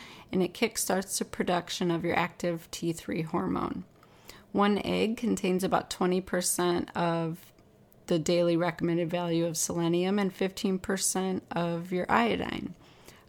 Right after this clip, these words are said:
Garlic is thyroid friendly because it supports blood sugar metabolism and can fight inflammation. And then lentils are an excellent source of plant-based protein, and they provide iron to the body.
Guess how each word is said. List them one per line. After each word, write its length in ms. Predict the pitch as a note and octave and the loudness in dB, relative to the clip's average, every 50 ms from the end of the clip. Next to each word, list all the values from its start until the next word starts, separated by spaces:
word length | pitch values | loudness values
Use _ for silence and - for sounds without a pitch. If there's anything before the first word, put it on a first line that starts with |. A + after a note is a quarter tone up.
| - G#3+ | -8 -2
Garlic 600 | E3 F#3+ G3 A3 C4 D4+ D4 A#3 G#3 G3+ G#3 - G3+ | 2 4 6 6 6 4 4 2 2 0 0 -2 -4
is 160 | F#3+ - - | -4 -4 -2
thyroid 540 | - - G3 F#3 F#3 F3 F3+ F#3+ F#3 E3+ - | 0 2 4 4 4 4 4 4 2 0 0
friendly 440 | - F#3 F3+ F3+ F3 F#3 F#3+ G3 | 0 0 0 0 0 0 0 0
because 320 | F#3+ F#3+ F#3 - G#3 F3+ F3+ | 0 0 0 0 0 0 0
it 140 | - - - | 0 0 -2
supports 480 | - - - - - G3 F#3+ F3 - | -2 -4 -2 0 2 2 2 0 -2
blood 340 | - - F#3+ G3 G3 F#3+ F#3+ | -4 -2 0 2 2 2 0
sugar 320 | - - - F#3+ F#3+ F#3+ | -2 -4 -2 0 0 2
metabolism 920 | F#3 F#3 F3+ F3 - G3 F3+ F3+ E3+ F3 F3+ F#3 E3+ F3 F#3 F3+ F3+ F3+ - | 2 2 2 0 0 0 0 0 0 0 0 0 0 0 2 2 2 0 0
and 240 | - - E3+ E3+ E3 | -2 -2 0 0 -2
can 180 | - - F3 F3+ | 0 -2 -2 -2
fight 300 | - - - F3+ - - | -2 -2 -2 -2 0 0
inflammation. 1000 | - F3+ F3+ - - F3+ F3 F3+ F#3+ G#3+ A#3+ B3 - - - - - - - E3+ - - - - - - - - - - - - - - - - - | -2 -2 -2 -2 -2 -2 0 0 0 0 0 -2 -2 -4 -4 -4 -4 -4 -6 -10 -12 -16 -20 -20 -20 -20 -20 -20 -20 -20 -20 -20 -20 -20 -20 -8 -2
And 120 | - F#3 F#3 | 0 2 2
then 220 | F3+ F3+ F3+ F3+ | 4 4 2 2
lentils 680 | F#3+ G#3+ A3 A3+ A#3+ A#3+ - - F3+ F#3 F3+ F3 F3+ - | 4 4 4 4 4 2 2 0 0 0 0 0 0 0
are 220 | - - E3+ E3+ | 0 0 2 2
an 100 | E3 D#3+ | 0 0
excellent 520 | - F3 F3 E3+ - - - F3+ F3+ - - | 0 -2 -4 -4 -4 -4 -2 -2 -2 0 0
source 400 | - - F3 E3+ E3+ E3+ - - | -2 0 0 0 0 0 -2 -4
of 140 | - - - | -6 -8 -8
plant-based 920 | - - F#3 F#3 - - - - - - - F#3 F#3+ - - - - - | -4 -2 0 0 0 -2 -6 -6 -4 -2 0 -2 -2 -2 -6 -10 -4 2
protein, 760 | - A#3 A3+ A3+ A3+ - - F#3 E3+ E3+ E3 E3+ F3 F3 F3+ - - - - - - - - - - | 4 4 4 4 2 0 0 2 2 2 2 2 0 -4 -8 -12 -20 -20 -20 -20 -20 -20 -20 -10 -4
and 240 | - F3+ F#3+ F#3+ F#3+ | 0 2 2 4 4
they 100 | F#3 F#3 | 2 0
provide 520 | F#3 - - F#3+ E3+ E3+ E3 D#3+ D#3+ D3+ - | 0 -2 -2 0 2 2 4 2 2 2 0
iron 440 | - - A3 A3 G#3+ F#3 E3+ E3+ E3 | 0 2 2 2 2 2 2 2 0
to 100 | - F#3 | -2 -4
the 100 | E3 F3 | -6 -2
body. 460 | - F3 - - - - - - D#3+ | 0 0 0 0 0 -4 -6 -8 -10